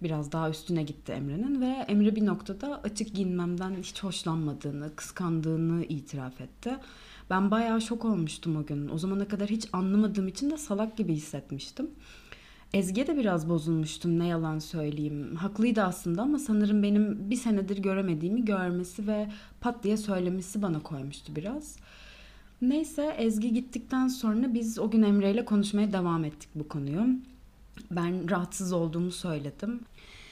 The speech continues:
Hem kandırılmış hissediyordum hem de bana karışması hoşuma gitmemişti. Emre de yine beni düşündüğünü, başıma bir şey gelmesini istemediğini,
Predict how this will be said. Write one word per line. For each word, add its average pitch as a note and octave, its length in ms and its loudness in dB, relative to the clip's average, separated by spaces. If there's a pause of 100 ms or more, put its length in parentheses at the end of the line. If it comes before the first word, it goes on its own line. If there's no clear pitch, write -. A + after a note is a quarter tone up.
(140)
Hem B3+ 420 4
kandırılmış G#3+ 680 6
hissediyordum A3 800 -2
hem B3+ 240 6
de A#3 180 0
bana G#3+ 220 4
karışması A3+ 600 2
hoşuma A3+ 280 0
gitmemişti. D3+ 800 -4 (720)
Emre G#3 280 4
de A3 60 6
yine G3+ 320 6
beni F#3+ 220 2
düşündüğünü, D3+ 840 0
başıma D#3 360 -2
bir D#3 40 -4
şey D#3+ 200 -4
gelmesini D#3 500 -2
istemediğini, D3+ 880 -2